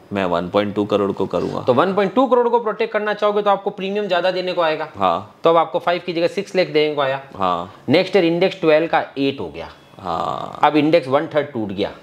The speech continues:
Speaker 2: इंडेक्स वन थर्ड टूटा, तो आपका पोर्टफोलियो वन पॉइंट टू करोड़ वाला भी टूटेगा कि नहीं टूटेगा?
Speaker 1: टूटेगा।
Speaker 2: पोर्टफोलियो तो टूटेगा। तो
Speaker 1: यस।
Speaker 2: पोर्टफोलियो आपका वन पॉइंट टू करोड़ का एटी लैक्स हो गया।
Speaker 1: हाँ।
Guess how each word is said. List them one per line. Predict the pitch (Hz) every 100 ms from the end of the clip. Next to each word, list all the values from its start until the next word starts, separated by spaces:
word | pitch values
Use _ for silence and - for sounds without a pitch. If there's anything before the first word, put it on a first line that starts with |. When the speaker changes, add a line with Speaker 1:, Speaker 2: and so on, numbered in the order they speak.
| - - - - - - - - - -
Speaker 2:
इंडेक्स | 165 208 247 165
वन | 185 202
थर्ड | 196 -
टूटा, | 160 151 180
तो | 180
आपका | 160 151 - 165
पोर्टफोलियो | 156 156 156 180 165
वन | 151 170
पॉइंट | 170 147
टू | 202 202
करोड़ | 170 160
वाला | 151 151
भी | 143
टूटेगा | 139 127 139 131
कि | 127
नहीं | 120 107
टूटेगा? | 95 101 98 - -
Speaker 1:
टूटेगा। | 101 107 95 95 98 -
Speaker 2:
पोर्टफोलियो | 98 - 117 131
तो |
टूटेगा। | 139 175 170 139
तो | 98 95
Speaker 1:
यस। | 143
Speaker 2:
पोर्टफोलियो | 139 160 160
आपका | 143 147
वन | 139 151
पॉइंट | 151 143
टू | 160
करोड़ | 151 139 131
का | 131
एटी | 123 156
लैक्स | 139 131
हो | 110
गया। | 101 127 -
Speaker 1:
हाँ। | 98 85 87